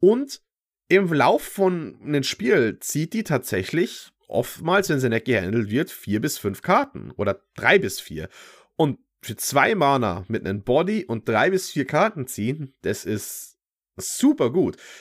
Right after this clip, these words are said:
Es ist nicht so aggressiv wie den Drannith Magistrate und es ist nicht so nervig wie eine, äh, Remora oder einen, ähm, eine Study. Und mittlerweile ist der geisterhafte Dieb für mich einer der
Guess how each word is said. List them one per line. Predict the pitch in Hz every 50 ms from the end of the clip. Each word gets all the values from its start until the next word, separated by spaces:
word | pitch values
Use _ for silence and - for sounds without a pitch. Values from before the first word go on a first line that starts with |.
| - -
Es | - - 147
ist | 147 135
nicht | 156 147 -
so | - 147 -
aggressiv | - 120 107 110 107 - - 156 180 - -
wie | 175
den | 185 175 175
Drannith | - 160 170 175 - -
Magistrate | 190 170 175 - 180 - - - 190 196 - - - _ _ -
und | 160 180 196 185 -
es | 139 -
ist | 160 147 147
nicht | 156 147 -
so | - - 147 143 - -
nervig | 120 131 143 160 170 175 165 - 131 113 - - 95
wie | 101 104 107
eine, | 107 107 104 104 101 98 101 92 - 73 98 98 98 98 98 95 92 95 90 - _ _ _ _ _ _ _ _ _ _ _ _ _
äh, | -
Remora | 113 120 117 117 131 147 143 123 160 165 160 147
oder | 123 110 127 131 131 139 131 120 - -
einen, | - 113 113 113 117 117 117 117 117 117 117 _ _ - - - - - - - _ _ _ -
ähm, | 113 107 107 110 110 110 107 104 101 - _ _ _ _ _
eine | - 117 120
Study. | - - - 185 143 90 - - _ _ _ _ _ _ _ _ _ _ _ _ _
Und | - 139 135 131 117 - - - _
mittlerweile | - 147 190 - 277 214 175 175 196 196
ist | 185 175 -
der | 165 -
geisterhafte | - 127 147 175 - - 170 160 156 - - 139
Dieb | 127 135 165 180 -
für | - 160
mich | 151 151 - -
einer | 127 135 139 135
der | 135 - 113 117 117 120 120 104 82 - - -